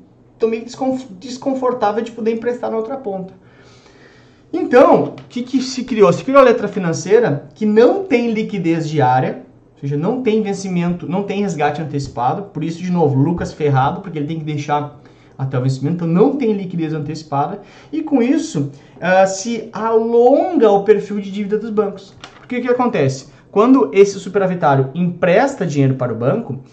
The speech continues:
isso aqui, na visão do banco, é uma dívida que o banco tem para com esse investidor. Você já pensou sobre isso?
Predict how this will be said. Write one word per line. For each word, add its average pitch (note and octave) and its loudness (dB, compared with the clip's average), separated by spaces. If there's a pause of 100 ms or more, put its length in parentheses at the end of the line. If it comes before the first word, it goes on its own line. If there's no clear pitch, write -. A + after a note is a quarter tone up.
(200)
isso C4+ -2
aqui, F#3+ -4
na F#3+ 0
visão D#3+ -2
do C#3 0
banco, D3 0
é E3 -2
uma B3+ 2
dívida A#3+ 0
que C#4 -6
o A#3 0
banco A3+ 2
tem G#3+ -2
para A3+ 0
com A3+ 0
esse G#3+ -2
investidor. G#3+ 0 (340)
Você D3 -10
já D#3 -2
pensou D3+ -4
sobre D3+ -6
isso? - -8